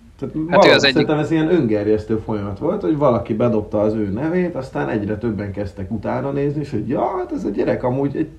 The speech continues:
Speaker 1: teljesen jó hok is, tényleg egy előre-hátra használható hátvéd, aztán, ö, igen, tehát ha nem Floridában játszanak, akkor nyilván többen tudnák, hogy milyen, <laughs> hogy mennyit is ér.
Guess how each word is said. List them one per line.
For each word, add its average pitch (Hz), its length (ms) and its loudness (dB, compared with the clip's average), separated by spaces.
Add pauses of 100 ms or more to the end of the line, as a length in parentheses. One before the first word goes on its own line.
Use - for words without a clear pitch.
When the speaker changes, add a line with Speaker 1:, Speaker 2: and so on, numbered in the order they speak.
(120)
Speaker 1:
teljesen 110 760 0
jó 104 320 0
hok 123 200 -4
is, 185 280 -2 (720)
tényleg 104 300 0
egy 98 200 -6
előre-hátra 101 960 -2 (580)
használható 107 840 0
hátvéd, 127 580 -2
aztán, 139 460 -6
ö, 147 280 -4 (460)
igen, 95 300 -8
tehát 113 180 -8 (180)
ha 135 120 0
nem 165 180 4
Floridában 127 640 4
játszanak, 123 500 -2
akkor 127 160 -6
nyilván 104 360 -2
többen 90 420 -8
tudnák, 92 440 -8
hogy 98 160 -6 (340)
milyen, 98 540 -6
<laughs> - 40 -12
hogy 104 140 -6
mennyit 98 340 -4
is 95 140 -12
ér. 117 340 -2